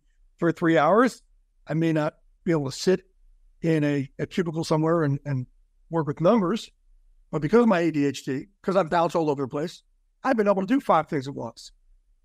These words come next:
I've been able to handle three careers at the same time. So I stopped beating up on myself. I said, "Oh, man, yeah, it, it definitely sucks to have no attention span and to struggle in school. And, but when you realize where it led you to good, it's liberating."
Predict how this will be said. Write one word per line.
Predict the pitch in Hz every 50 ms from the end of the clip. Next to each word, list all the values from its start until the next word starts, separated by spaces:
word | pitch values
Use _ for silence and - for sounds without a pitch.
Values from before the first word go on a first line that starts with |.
| _ _ _ _ _
I've | - 208 208
been | 240 208
able | 214 202 214
to | 214 165
handle | 180 180 170 156
three | - - 160 151 151
careers | - - 151 147 139 - 143
at | 131
the | -
same | - 165 151 135
time. | - 139 127 113 - _ _ _ _ _ _ _ _ _ _ _ _ _
So | - - 226
I |
stopped | 208 - 240 180 214
beating | 220 190 156
up | 220 285 -
on | 208
myself. | 165 143 - 156 123 - -
I | 143
said, | - 190 202
"Oh, | 269 247
man, | 220 277 277 - - _ _ _ _ _ _ _ _ -
yeah, | 254 294 285 277 285
it, | 302 - -
it | 240 190
definitely | 277 262 - 285 262
sucks | 208 - 202 208 202 -
to | - 208 196 196 _ _ _ - -
have | 160 175 190
no | 190 196 202
attention | 202 196 190 202 190 - 208 165
span | - - 180 180 208 214
and | 190 160 143 _ _ _ _ _ _ _ _ _ _ _
to | - 196
struggle | - - 220 208 196 190 202
in | 196
school. | - - - 175 175 196 214 196
And, | 165 156 _ _ _ _ _ _ _ _
but | - 202 185
when | 185 185 180
you | 170 170
realize | 202 214 208 202 190 190 185 170 - _ _ _ _ _ _ _ _
where | - 165 196 190 180 170
it | 175 175 _ _ _ _ _ _ -
led | 160 190 180 156
you | 160
to | 143
good, | 120 226 277 294 226 190 190 - _ _ _ _ _ _ _ _ _ _ _ -
it's | - 147 -
liberating." | 202 233 202 180 170 156 131 113